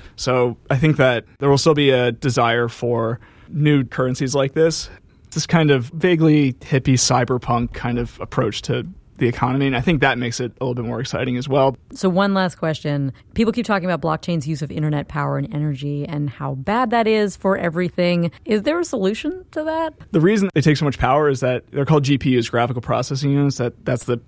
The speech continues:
Speaker 1: you know, the green circuit board that does this kind of math problem really well. It takes a lot of energy to keep them cool. So it's the same issue that data centers have.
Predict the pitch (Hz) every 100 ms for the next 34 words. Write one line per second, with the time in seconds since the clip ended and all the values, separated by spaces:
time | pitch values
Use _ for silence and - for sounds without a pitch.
0 | - - 135 117 123 127 117 117 117 120
1 | 123 120 117 - 120 135 123 - 135 127
2 | 131 - 131 131 240 117 113 160 - -
3 | 143 - 151 147 131 127 123 123 127 123
4 | 131 127 117 127 127 156 - - 143 131
5 | 135 - 131 120 123 117 107 104 117 -
6 | 95 - 78 -